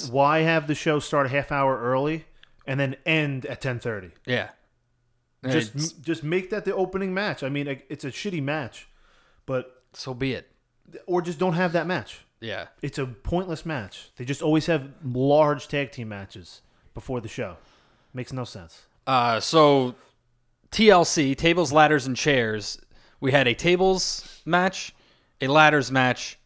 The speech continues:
Speaker 1: a chairs match, and then a championship match that encompassed all three.
Speaker 2: Mm.
Speaker 1: So let's start at the end. We'll, we'll start, we'll tell the story from a different perspective. We'll start at the end,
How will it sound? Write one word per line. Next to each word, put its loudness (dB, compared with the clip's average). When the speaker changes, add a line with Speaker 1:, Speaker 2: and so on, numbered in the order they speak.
Speaker 1:
a -6
chairs -2
match, -6
and -6
then -2
a -4
championship -4
match -6
that -8
encompassed -6
all 0
three. -6
Speaker 2:
Mm. -6
Speaker 1:
So 4
let's 6
start 6
at 2
the -4
end. -2
We'll, 2
we'll 2
start, 4
we'll 0
tell 4
the 0
story 2
from -6
a -4
different 0
perspective. -6
We'll -8
start 8
at 2
the 0
end, 2